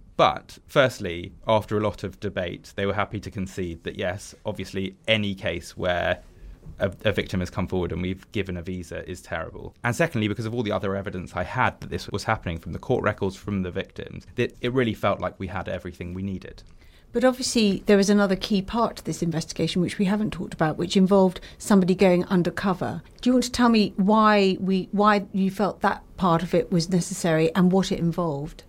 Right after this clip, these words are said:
Speaker 1: Yeah, so the truth is at that point we could have published, and there was debate among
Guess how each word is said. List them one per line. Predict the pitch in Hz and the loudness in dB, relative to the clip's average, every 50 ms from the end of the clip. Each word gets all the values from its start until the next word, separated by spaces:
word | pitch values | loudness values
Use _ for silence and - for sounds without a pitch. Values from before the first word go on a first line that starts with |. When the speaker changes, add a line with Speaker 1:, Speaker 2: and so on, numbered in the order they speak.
| - - - | -16 -6 0
Speaker 1:
Yeah, | 117 127 131 - - | 2 4 4 2 0
so | - - 123 113 117 113 - - - | -2 0 2 4 4 2 0 -4 -4
the | - 131 | -2 -2
truth | 139 - 214 196 185 | 2 2 2 0 0
is | 131 110 120 | -2 -4 -2
at | - | 0
that | - 127 - - | 0 0 0 0
point | - 117 95 | -2 -4 -2
we | - 98 | -2 -4
could | - 117 92 | -2 -2 -4
have | 92 - | -4 -4
published, | - 85 - - - - - - - - - | -4 -6 -6 -6 -8 -12 -12 -16 -12 -4 0
and | 110 120 | 4 4
there | 123 120 | 4 4
was | 117 131 143 139 127 - | 6 6 6 6 4 2
debate | - - 107 95 98 87 101 - - - - - - | 0 0 2 4 4 2 2 -2 -8 -12 -12 -6 -2
among | 104 98 98 95 95 90 - - | 0 2 2 2 2 0 -2 -4